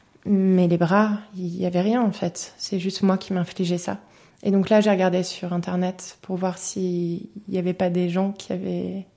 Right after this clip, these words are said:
aussi expérimenté ça. Et là, quand j'ai vu ce mot dermatillomanie, qu'il y a d'autres gens qui ont ce problème-là, que en effet, c'est un trouble compulsif, c'est donc pour ça que j'arrive pas à arrêter.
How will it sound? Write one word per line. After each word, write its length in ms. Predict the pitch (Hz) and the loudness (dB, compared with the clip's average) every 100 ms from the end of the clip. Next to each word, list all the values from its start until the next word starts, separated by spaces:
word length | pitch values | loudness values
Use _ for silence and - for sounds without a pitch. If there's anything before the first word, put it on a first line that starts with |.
| _ 202 | _ -6
aussi 280 | 185 - | -4 -2
expérimenté 580 | 196 - 180 175 175 180 | -4 -2 -2 -2 -2 -4
ça. 220 | - 202 - _ - _ _ _ _ _ | -4 -4 -4 _ -20 _ _ _ _ _
Et 120 | 214 | 2
là, 540 | 202 208 220 220 214 - - | 4 6 6 4 2 -2 -10
quand 680 | - 202 196 190 185 180 190 208 214 | -4 0 2 0 0 -2 -6 -8 -8
j'ai 220 | 185 196 | -2 0
vu 160 | 202 | 0
ce 160 | 202 208 | 0 2
mot 240 | 202 202 | 4 4
dermatillomanie, 1040 | 190 196 185 180 208 185 185 202 220 220 214 | 2 0 0 -2 -4 -2 2 4 4 2 -2
qu'il 300 | 208 196 190 | -2 2 2
y 140 | 175 180 | 2 2
a 80 | |
d'autres 280 | 165 185 185 | 2 -2 0
gens 220 | 196 208 208 - - | -2 0 -4 -10 -20
qui 680 | - 190 185 180 180 185 196 | -8 -2 -2 0 -4 -4 -2
ont 80 | 175 | -4
ce 80 | |
problème-là, 640 | - 190 185 180 185 202 226 - _ | -2 -2 0 2 2 0 -6 -14 _
que 220 | - 208 - | 0 0 4
en 140 | 208 | 4
effet, 260 | 196 196 220 | 4 2 0
c'est 160 | 214 | 0
un 80 | 190 | -2
trouble 220 | 175 202 | -2 -6
compulsif, 800 | - 185 - 185 - 214 208 - - | -4 -2 -2 -4 0 -2 -2 -16 -20
c'est 760 | - - - - - - 202 | -18 -14 -14 -14 -18 -12 -4
donc 160 | 190 185 | -2 -2
pour 160 | 202 - | -4 0
ça 180 | 226 | 2
que 60 | 208 | 2
j'arrive 340 | 190 185 175 | 2 0 -2
pas 280 | - 190 190 190 | 0 0 0 -4
à 120 | 180 | -2
arrêter. 360 | 180 180 180 | -2 -4 -8